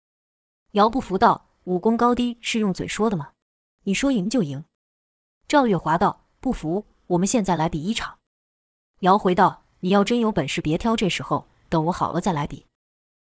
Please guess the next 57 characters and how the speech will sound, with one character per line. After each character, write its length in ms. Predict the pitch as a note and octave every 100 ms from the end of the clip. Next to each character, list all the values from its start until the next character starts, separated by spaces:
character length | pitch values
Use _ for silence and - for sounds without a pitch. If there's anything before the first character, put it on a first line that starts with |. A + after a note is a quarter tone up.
| _ _ _
赵 180 | C#4+ B3
月 120 | F#3+
华 180 | F3 F3+
哼 180 | B3+
了 80 | B3+
几 120 | F#3
声 160 | C#3+ G3
后 180 | A3+ F3+
道 240 | D#3 C3 _ _
：“你 120 | - A#3
好 200 | F3+ B2
了 200 | E3+ -
也 120 | - D#3
不 100 | F3
是 100 | G#3
我 100 | B2+
对 140 | A3
手。” 240 | F#3+ - - _ _ _ _ _ _ _ -
瑶 160 | G#3
没 80 | A#3+
有 100 | B3+
再 160 | F#3+ G3
回 160 | E3
嘴， 280 | G#3 C#3+ - _ _
只 100 | - E3+
是 100 | F#3+
心 180 | A#3+
想 280 | A#3+ D3+ - _ _
：“莫 180 | C4+ A#3
想 200 | A3+ G3+
到 120 | F#3
我 140 | D3
这 80 | E3+
师 160 | G3 G#3+
傅 140 | G#3
功 180 | - A3
夫 140 | A#3 E3
这 100 | A3+
么 80 |
厉 140 | E3+ D#3
害， 260 | - C#3 - _ _
看 160 | - G#3+
来 100 | F3+
当 180 | G#3+ G#3+
初 120 | G#3+
的 100 | F3
决 120 | E3
定 120 | A3
没 160 | D3+ D3+
错， 240 | - F3 - _ _
还 140 | -
真 140 | A3 C4+
是 120 | G#3
跟 160 | A3+
对 120 | A3+ F3
人 140 | C3+
了。” 180 | D3